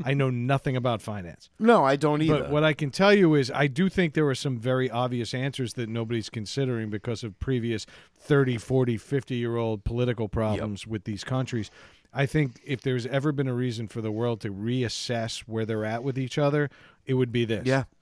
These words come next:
Speaker 1: South America is getting hit hard now. After weeks of them not having any cases of this, all of a sudden they're bombarded.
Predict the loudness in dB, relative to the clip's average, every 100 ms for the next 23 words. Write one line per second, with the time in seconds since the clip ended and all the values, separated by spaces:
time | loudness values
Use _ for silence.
0 | _ _ _ -2 2 4 4 4 4 2
1 | -4 0 0 0 -2 0 4 4 2 0
2 | -2 -2 -4 0 2 2 0 -6 -2 0
3 | 0 0 0 -2 -2 -4 -2 -2 0 0
4 | 0 -4 -4 0 0 0 0 0 0 -2
5 | 0 0 2 0 0 -2 -2 -8 -4 -2
6 | -2 -6